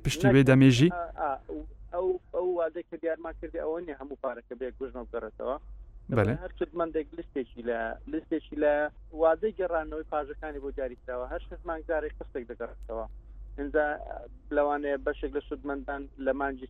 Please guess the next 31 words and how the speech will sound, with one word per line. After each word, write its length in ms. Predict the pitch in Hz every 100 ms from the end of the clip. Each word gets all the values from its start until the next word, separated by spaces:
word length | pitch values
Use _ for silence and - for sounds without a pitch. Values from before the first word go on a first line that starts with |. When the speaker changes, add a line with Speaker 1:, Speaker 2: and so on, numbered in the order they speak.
| -
Speaker 2:
سێ 120 | 160 127
وادەی 240 | 123 120 123
گەڕانەوەکەن، 680 | 123 120 120 123 123 127 127
بەشیشیان 380 | 135 135 - 135 131
لە 60 | 131
مانگی 260 | 127 120 -
چوارە، 300 | 139 123 117 120
مانگی 240 | 123 117 -
پێنجە. 240 | 127 113 -
ئەسب 200 | 147 156 - - - - 151
ئەو 100 | 143
جەدوەلێکە 440 | 147 139 131 - 127
پێیان 220 | 131 117 113
دراوە. 220 | 113 104 - - -
Speaker 1:
کەواتە 300 | 135 131 160 147
ژ 20 | 123 135 -
پشتی 360 | - - 139
مەها 320 | 131 131 131
سێ، 320 | 123 - 143 135
ئێ، 580 | 110 110 107 101 101 - -
پلانەوە 440 | 131 131 131 131 127
هەیە 160 | 139 131 127
و 40 | 120
وێ 100 | 135 123
دەمێ 180 | 123 120
دەست 160 | 123 117 117
بێ 60 | 113
دانا 200 | 117 113 113
قەرزان 320 | 113 113 113
بکەنەوە 360 | 107 113 110 107 113
جارەکادن؟ 480 | 107 104 107 135